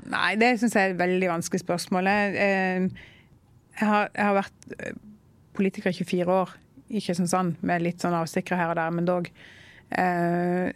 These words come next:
så jeg tror nok mange vil kunne lære at det å ha litt stayerevne,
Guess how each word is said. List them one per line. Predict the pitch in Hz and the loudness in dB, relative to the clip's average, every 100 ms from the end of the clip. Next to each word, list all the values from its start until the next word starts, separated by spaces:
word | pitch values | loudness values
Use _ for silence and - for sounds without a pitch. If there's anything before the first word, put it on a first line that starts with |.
| - | -8
så | 214 - 190 | -6 -2 -2
jeg | - | -4
tror | - - 214 | -4 0 2
nok | 226 - | 2 0
mange | 202 180 180 180 180 180 180 185 - - - - 202 | 0 0 0 0 2 2 0 -2 -6 -16 -12 -8 -4
vil | 196 185 | -2 -2
kunne | - 185 175 175 170 - - - - - | 0 0 0 0 0 -2 -6 -10 -12 -4
lære | 202 180 170 165 170 175 180 - - _ _ _ _ _ - | 0 2 0 -2 0 0 0 -2 -8 _ _ _ _ _ -4
at | 165 - | -4 -2
det | 190 190 | -2 0
å | 175 | 0
ha | 175 | 0
litt | 175 170 | 0 -2
stayerevne, | - 185 190 180 165 165 165 165 | 0 0 2 0 0 0 -2 -4